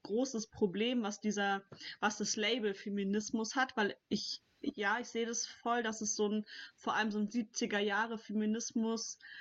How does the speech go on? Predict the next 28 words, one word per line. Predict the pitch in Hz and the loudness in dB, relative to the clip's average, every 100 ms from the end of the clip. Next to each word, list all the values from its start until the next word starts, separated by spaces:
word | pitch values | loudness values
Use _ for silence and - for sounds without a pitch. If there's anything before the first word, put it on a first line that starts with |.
| - - - | -16 -14 -2
gab, | 202 226 277 - 233 | 0 0 -2 -6 0
der | 220 | 2
das | 214 - 214 | 2 -2 2
richt-, | 240 220 - | 2 2 0
der | 214 | 2
das | 214 - - | 0 -4 0
richtig | 226 226 - | 0 0 -4
stark | - 202 196 | 0 0 0
gemacht | 202 185 214 - | -2 -4 -4 0
hat. | 311 392 - - - _ _ _ - - - _ _ _ - | 0 0 -2 -6 -16 _ _ _ -14 -14 -20 _ _ _ -2
Ähm, | 233 233 233 233 - - _ | 0 2 0 -2 -6 -16 _
und | 220 220 | 0 0
ich | - | 0
würde, | 233 240 - - _ _ | 0 2 0 -6 _ _
also | 202 208 202 | 0 2 0
für | 202 220 | -2 0
mich | 214 247 330 - - - _ _ _ _ _ - _ | 2 2 -2 -6 -14 -20 _ _ _ _ _ -20 _
würde, | 214 220 226 214 - | 0 2 2 -2 0
ist | 220 - | 0 2
es | 220 | -2
so, | - 226 | 0 0
dass | 220 214 | 0 -2
ich | - | -2
sagen | 214 214 | 0 2
würde, | 208 | 2
ein | 214 202 | 2 2
moderner | 196 196 208 214 | 2 2 0 0
Feminismus | 214 208 208 220 - 214 214 - | 0 2 2 0 0 0 0 -4